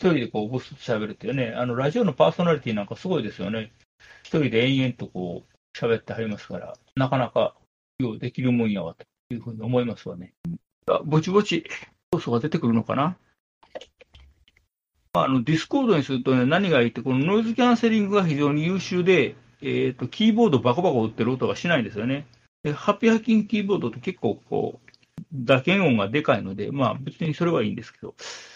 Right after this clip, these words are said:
ボソボソ横で打ってても、後で聞くと、ちゃんと音入ってないってところがね、ちゃんとキャンセリングされてるというところがなかなか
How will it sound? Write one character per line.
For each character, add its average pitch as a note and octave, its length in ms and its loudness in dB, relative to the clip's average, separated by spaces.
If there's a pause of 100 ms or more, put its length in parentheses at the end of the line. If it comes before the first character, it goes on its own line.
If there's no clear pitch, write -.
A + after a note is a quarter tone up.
(320)
ボ F3 80 2
ソ D#3+ 100 0
ボ A2+ 100 2
ソ B2+ 120 -2
横 C#3 180 0
で C3 60 2
打 A2+ 80 -2
っ - 20 -10
て - 140 -8
て - 80 -6
も、 F2+ 240 -6 (100)
後 C3+ 240 0
で A2 240 0 (260)
聞 - 140 -16
く - 100 -20
と、 A2+ 280 0 (380)
ち - 80 -2
ゃ - 40 2
ん - 60 -4
と - 220 -4 (380)
音 D3 360 -2
入 - 200 -4
っ A2 40 -12
て D#3 140 4
な A2+ 100 0
い - 20 -10
っ - 40 -20
て - 100 -20
と - 120 -20
こ G#2+ 120 -6
ろ G#2 60 -2
が C3 80 0
ね、 D3+ 120 -6 (440)
ち - 40 -2
ゃ C3 40 0
ん B2 40 0
と A2 120 -2
キ - 100 -4
ャ C#3 80 4
ン C3 60 0
セ C3+ 100 -2
リ C3 80 0
ン C3 60 0
グ B2+ 40 0
さ D#3+ 140 0
れ D#3 80 0
て D#3 80 -2
る D3+ 100 -4
と - 80 -6
い G#2+ 40 -2
う - 40 -4
と G#2 80 -12
こ G2 80 -10
ろ F#2+ 80 -8
が G2+ 120 -4
な B2 120 2
か B2 100 -4
な A2+ 120 -4
か - 180 -12